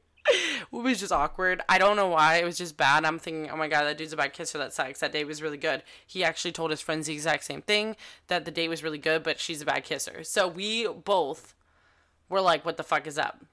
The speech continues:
But then he was like, "Do you wanna come over and continue hanging out, watch a movie at my place?" I pumped the brakes real quick on that. It's a first date. Don't ever go back to a dude's place.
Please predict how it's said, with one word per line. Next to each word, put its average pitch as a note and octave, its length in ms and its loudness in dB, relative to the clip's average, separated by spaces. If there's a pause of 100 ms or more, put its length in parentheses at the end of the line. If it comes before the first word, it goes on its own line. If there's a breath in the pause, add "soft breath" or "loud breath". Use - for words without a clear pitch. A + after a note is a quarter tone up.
(380)
But F#3+ 340 4 (180)
then A3+ 240 -2
he A#3+ 120 -2
was G#3+ 160 -4
like, F#3+ 200 -2
"Do - 80 -8
you G#3 80 0
wanna G3+ 160 2
come G3 200 -6
over F3+ 180 -2
and G3 120 -2
continue F#3 340 -6
hanging F3 200 -4
out, E3+ 160 2
watch E3+ 180 0
a F3 40 -12
movie D#3+ 200 0
at D#3 60 -2
my D3+ 160 2
place?" G3 380 -2 (480 loud breath)
I F3 80 4
pumped F3+ 300 0
the E3+ 60 -4
brakes D#3+ 280 0
real E3 220 4
quick - 260 -6
on D3+ 120 -2
that. C#3+ 240 -8 (320 soft breath)
It's - 140 -2
a G#3 60 4
first G3 400 0
date. F3+ 360 0 (500)
Don't F3 220 4
ever F3 160 2
go F3 160 2
back E3+ 220 6
to F#3+ 100 -2
a F3 40 0
dude's E3 360 -6
place. E3+ 500 -4